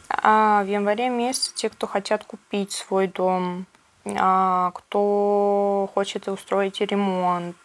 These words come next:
э, а кто, м, договаривается об арендной плате. Знаете, что в январе месяце у вас может это всё получиться, а также, если дело в контрактах,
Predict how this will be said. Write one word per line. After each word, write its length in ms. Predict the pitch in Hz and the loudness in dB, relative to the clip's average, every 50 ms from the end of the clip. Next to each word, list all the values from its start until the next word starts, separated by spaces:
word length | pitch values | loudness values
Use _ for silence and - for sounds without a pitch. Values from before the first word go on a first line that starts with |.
| - - | -10 -6
э, 240 | 180 180 180 180 180 - - - - - - - - - - - | -2 -2 -2 -2 -4 -6 -12 -12 -12 -12 -14 -8 -8 -8 -2 2
а 140 | - 190 190 | 2 2 2
кто, 1200 | - - - _ _ _ - 214 214 214 214 214 214 214 214 214 214 214 208 208 208 208 208 208 208 | 0 -6 -14 _ _ _ 0 2 4 4 4 4 4 2 2 2 2 2 2 2 2 2 2 2 0
м, 680 | 202 202 202 202 202 202 196 196 196 196 196 196 196 - - - - - - - _ _ _ _ _ _ _ _ _ _ _ _ _ | 0 0 0 -2 -2 -2 -2 -2 -2 -2 -2 -4 -4 -6 -10 -20 -20 -20 -20 -20 _ _ _ _ _ _ _ _ _ _ _ _ _
договаривается 1500 | 214 214 220 202 - 196 214 214 214 202 208 196 196 196 196 202 - - 208 196 196 196 196 196 190 185 185 180 180 - - - - - - - - | -2 0 0 0 2 2 4 4 4 2 0 0 0 0 0 -2 -2 -2 0 2 2 2 2 2 0 0 -2 -2 -4 -8 -14 -18 -18 -18 -20 -6 -2
об 560 | 202 196 202 202 202 202 202 202 196 190 - | 2 4 6 6 6 6 4 4 2 0 -2
арендной 500 | 190 190 202 196 196 196 196 196 196 196 | -2 0 0 0 0 0 -2 -2 -4 -4
плате. 800 | 196 - 196 180 175 170 170 165 - - - - 170 170 170 175 180 - - - - - - - _ | -4 -2 -2 0 2 2 0 0 -2 -4 -4 -4 -4 -8 -8 -10 -12 -16 -14 -12 -12 -12 -12 -8 _
Знаете, 380 | - - 196 202 226 254 - 240 | -4 0 0 0 0 0 -2 -4
что 560 | - - - 196 190 190 190 190 190 185 180 | -6 -4 -4 -2 0 0 2 2 2 2 0
в 40 | 175 185 | 0 -4
январе 320 | 185 180 175 175 180 180 | -4 -2 -4 -4 -4 -4
месяце 420 | 180 180 180 202 226 - - - 190 | -4 -4 -4 -4 -4 -6 -6 -4 -4
у 200 | 180 175 175 175 | -4 -2 -2 0
вас 320 | 175 180 180 190 - - - | 0 0 0 0 -2 -4 -6
может 420 | 185 180 175 175 180 185 - - | -6 -6 -4 -4 -6 -6 -4 -6
это 180 | 185 180 - - | -6 -8 -6 -10
всё 200 | - - 185 175 | -6 -4 -4 -4
получиться, 680 | - - 180 180 175 - - 262 277 269 - - 208 185 | -4 -4 -4 -2 -2 -4 -4 -4 -4 -2 -2 -2 -2 -2
а 40 | |
также, 1120 | - - 190 196 202 208 196 - 202 190 190 190 190 190 190 185 185 185 185 180 180 175 175 | -2 0 -2 0 0 -2 -4 -2 -2 0 0 2 2 2 2 2 2 2 2 0 0 -2 -4
если 300 | 185 185 - - - 180 | -4 -6 -6 -6 -8 -8
дело 280 | 175 - 185 175 175 170 | -4 -2 0 0 0 -2
в 60 | - | -4
контрактах, 560 | - 180 175 170 - 254 311 - - - - | -6 -8 -6 2 4 4 4 4 0 -10 -14